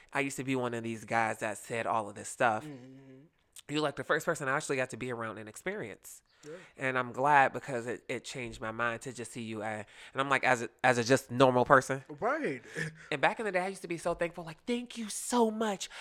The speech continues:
Speaker 1: I'm so happy that you finally," but now I'm like, "Uh-huh."
Speaker 2: <laughs>
Speaker 1: I'm, I'm glad you see that I'm just
Speaker 2: Just
Speaker 1: like
Speaker 2: me.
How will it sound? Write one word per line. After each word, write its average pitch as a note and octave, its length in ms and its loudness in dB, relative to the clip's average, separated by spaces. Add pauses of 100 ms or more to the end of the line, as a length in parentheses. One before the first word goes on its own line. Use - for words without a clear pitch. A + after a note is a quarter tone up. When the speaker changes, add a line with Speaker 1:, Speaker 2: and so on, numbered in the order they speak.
(140)
Speaker 1:
I'm A3 240 -8
so A#3 300 -4
happy G3 360 -6
that F#3+ 260 -6
you G3+ 80 -14
finally," G3 640 -4
but D#3+ 140 -2
now F3+ 160 0
I'm D3 80 -6
like, B2 260 -4
"Uh-huh." D#3 280 -8 (420)
Speaker 2:
<laughs> D#3+ 540 -8
Speaker 1:
I'm, G3 180 -2
I'm F3+ 160 -2
glad D#3+ 340 10
you D#3+ 140 -2
see D3+ 200 0
that C3+ 160 6
I'm C3+ 180 2
just C#3+ 520 0 (440)
Speaker 2:
Just C3+ 100 -8
Speaker 1:
like A#2 260 -2
Speaker 2:
me. E3+ 320 -16